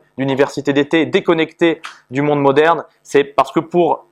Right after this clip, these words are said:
se lancer, être efficace dans cette sphère sur Internet, si c'est votre vocation, encore faut-il avoir une vie intérieure riche. Alors il faut vraiment se consolider avant de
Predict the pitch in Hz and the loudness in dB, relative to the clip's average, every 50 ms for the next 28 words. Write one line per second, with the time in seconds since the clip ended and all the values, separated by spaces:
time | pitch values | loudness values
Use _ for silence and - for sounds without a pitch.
0 | _ _ - - - _ _ _ _ _ _ _ - - - 180 165 170 175 170 | _ _ -20 -20 -20 _ _ _ _ _ _ _ -20 -2 0 2 2 2 2 2
1 | - 240 220 - - 170 - - 165 - 208 202 185 151 139 143 - 143 135 - | 2 0 0 2 0 -4 -6 -6 -4 0 2 2 2 2 0 -2 -2 -4 -6 -4
2 | - - 170 151 - - 151 135 135 131 143 131 143 165 175 160 - - 156 143 | -2 -2 0 0 0 -2 0 0 0 2 2 0 0 0 -2 -4 -6 -8 -10 -4
3 | - 151 135 135 131 - 131 131 127 - 127 117 - 175 170 151 - 139 - - | -2 -2 -2 -2 -2 -2 -4 -4 0 0 -2 -2 0 -2 -2 0 -2 -2 -2 -2
4 | 135 - 165 165 139 - _ _ - 120 123 139 135 139 139 127 135 131 127 - | -4 -4 -4 -6 -6 -8 _ _ -6 -2 0 2 2 2 0 0 -2 -2 0 0
5 | 131 123 131 151 151 117 98 110 127 151 180 175 - - - - _ _ _ _ | 0 2 2 2 0 0 -2 -2 -2 -2 -2 -2 -4 -10 -16 -20 _ _ _ _
6 | _ 120 120 123 131 151 143 135 135 143 175 165 - - - - 190 180 175 - | _ -2 -2 0 0 0 0 2 2 0 0 -2 -2 -4 -4 -2 -4 -4 -2 -2
7 | 175 156 151 147 135 151 156 156 - _ _ _ _ _ - - 123 123 135 147 | -2 -2 -2 -2 -2 -2 -4 -4 -6 _ _ _ _ _ 0 0 2 2 2 0
8 | 143 135 135 135 131 | 2 2 0 0 0